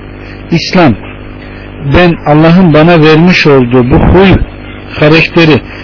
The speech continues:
vasat olarak kullanacağım, ahlaklı olacağım ve çocuğuma en güzel miras olarak bırakacağım.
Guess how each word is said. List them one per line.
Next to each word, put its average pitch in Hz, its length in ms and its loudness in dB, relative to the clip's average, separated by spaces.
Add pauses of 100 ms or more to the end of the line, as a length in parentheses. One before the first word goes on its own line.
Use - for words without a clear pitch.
(380)
vasat 156 440 0
olarak 151 380 2
kullanacağım, 156 600 2 (1000)
ahlaklı 175 580 2
olacağım 214 440 2
ve 180 100 2
çocuğuma 208 480 2
en 233 180 4
güzel 202 240 2
miras 214 440 2
olarak 131 380 2
bırakacağım. 95 500 -6